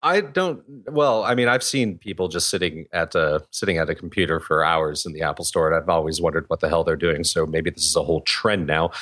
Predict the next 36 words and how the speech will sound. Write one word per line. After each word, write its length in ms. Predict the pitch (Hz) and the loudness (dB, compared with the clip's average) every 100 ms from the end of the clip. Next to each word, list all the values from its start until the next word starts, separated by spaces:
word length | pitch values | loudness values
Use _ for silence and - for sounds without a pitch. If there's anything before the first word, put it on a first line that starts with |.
| - - | -14 -4
Um, 420 | 113 110 113 107 - | 2 4 2 0 -2
no, 260 | 165 123 | 2 4
it's, 240 | 98 101 - | 2 0 -2
it's, 260 | 120 104 | -2 -4
well, 240 | 139 101 - | -6 -8 -8
you 80 | 98 | -10
know, 140 | 76 - | -8 -2
I'm 160 | 117 | 2
not 220 | 123 123 98 | 4 2 0
a 160 | 117 - | -4 -4
big 220 | 104 - | -2 0
rap 240 | 90 92 | 0 0
fan 200 | - 82 | -2 -2
anyways, 540 | 80 107 95 87 90 82 | 0 0 2 2 2 0
but, 220 | 82 78 | -2 0
uh, 260 | 78 78 78 - 98 _ | 2 2 -2 -8 -20 _
playing 260 | 110 101 98 | 2 2 4
it, 140 | 92 | 2
it 100 | 85 | 2
was, 420 | 80 76 - - | 0 0 -2 -4
uh, 400 | 76 67 67 62 | -10 -14 -16 -16
you 160 | 107 95 | -6 -2
know, 140 | 78 | 0
I 140 | 80 85 | 0 0
think 160 | 92 | 0
he 40 | 85 | -2
was 140 | 80 | -2
using 220 | 82 78 | -2 -4
GarageBand 640 | 73 80 80 85 - 78 76 | 0 2 2 2 0 -2 -2
or 80 | 78 | -2
something. 400 | - 76 82 80 | -2 -2 0 -2
The 80 | |
beats 260 | 76 80 - | 0 0 0
are 40 | 85 | 0
rudimentary. 580 | 80 82 80 78 80 76 | 0 0 0 2 2 0
The 240 | 71 71 | -2 -4